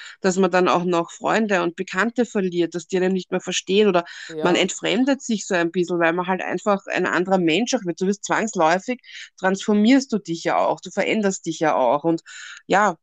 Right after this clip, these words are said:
Speaker 1: der ein oder andere in der heutigen schnelllebigen Zeit ist es einfach so, na, pff, mein Gott, findet sich jemand anderer. Also die meisten oder viele kennen das wahrscheinlich, dass man dann eben nicht mehr ernst genommen wird, dass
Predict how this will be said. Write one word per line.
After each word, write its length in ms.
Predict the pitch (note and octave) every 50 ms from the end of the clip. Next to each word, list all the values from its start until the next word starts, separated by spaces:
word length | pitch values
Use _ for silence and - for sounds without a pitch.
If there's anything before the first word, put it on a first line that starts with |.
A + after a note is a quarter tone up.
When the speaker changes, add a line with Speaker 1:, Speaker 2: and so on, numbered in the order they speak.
| _ -
Speaker 1:
der 140 | - - C#3+
ein 100 | E3 G3
oder 200 | G3+ - F3+ C#3+
andere 240 | D#3+ F3 F#3 G3
in 60 | G3+ G3+
der 100 | G#3 F#3+
heutigen 420 | F#3 E3+ E3+ E3+ - G#3 G3+ G#3+
schnelllebigen 720 | F#3+ - F#3 D#3+ E3 F3+ F#3 F#3+ G3 F#3+ G3+ G3 G#3+ G3+ -
Zeit 340 | - D#3+ B2+ C3 D#3+ F#3 G#3
ist 100 | G3+ G3+
es 120 | G3+ F#3+
einfach 240 | F#3+ F3+ F3+ G3 G3
so, 140 | - G#3 G3
na, 160 | F#3 F3+ F3+
pff, 220 | - - - - - _ _ - - - - _ -
mein 140 | E3+ F3 F3
Gott, 200 | F3 F#3 G3+ G3+
findet 340 | - F#3+ F#3+ F#3+ F#3+ G3 -
sich 160 | - G3 -
jemand 320 | F#3+ F#3 F#3 G3 F#3+ -
anderer. 400 | - D#3+ A3 A#3 A3 G3 E3+ D#3 C#3+
Also 260 | C#3+ D#3 D#3+ E3+ E3
die 120 | - F#3
meisten 540 | F3+ E3+ C3 B2 E3+ F3+ - - - G3 G3 - _ - - - - _ _ -
oder 160 | F3 E3 F3
viele 680 | - - - G3 G3+ G#3+ G#3 G3+ G3 G3 F#3+ G3 G3 - - - _ -
kennen 300 | F3+ F3 E3+ F3+ F#3+ F#3+
das 160 | G3+ G3 G3
wahrscheinlich, 600 | G3 G3+ - F#3+ F3 E3 E3+ F#3 F#3+ F#3+ G3 - _ - - - - - _ _
dass 120 | - F3 F#3+
man 80 | F#3+
dann 120 | F3+ F#3 F#3
eben 140 | F#3 F#3+
nicht 160 | G3 F#3+ - -
mehr 100 | F#3+ -
ernst 300 | - C#3+ D#3+ F#3+ - -
genommen 440 | - G3+ G3 F#3 F#3 F#3 F#3 F#3 F3
wird, 200 | F3+ F#3+ F3 -
dass 200 | F#3 F3+ - -